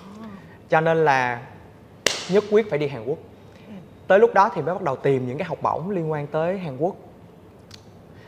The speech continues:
Speaker 2: Thì, à, mình học dầu khí thì chắc chắn không tìm học bổng liên quan tới truyền thông hay lịch sử hay văn hóa gì được. Thì cuối cùng cũng vẫn tìm được một cái học bổng đi làm ở một cái phòng thí nghiệm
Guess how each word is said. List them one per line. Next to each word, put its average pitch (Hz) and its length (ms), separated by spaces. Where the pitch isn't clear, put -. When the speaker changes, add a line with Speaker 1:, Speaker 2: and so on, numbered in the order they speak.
Speaker 2:
Thì, 131 320
à, 123 180
mình 127 160
học 135 160
dầu 123 120
khí 156 240
thì 180 60
chắc 170 200
chắn 175 200
không 156 180
tìm 131 180
học 123 140
bổng 139 200
liên 160 180
quan 151 100
tới 175 120
truyền 131 220
thông 147 240
hay 147 100
lịch 123 160
sử - 180
hay 165 80
văn 147 160
hóa 156 100
gì 180 120
được. 117 220
Thì 127 140
cuối 175 160
cùng 131 200
cũng 147 160
vẫn 139 220
tìm 131 160
được 123 60
một 120 120
cái 165 80
học 165 140
bổng - 180
đi 165 100
làm 135 300
ở 123 160
một 143 340
cái 165 440
phòng 123 160
thí 165 120
nghiệm 123 440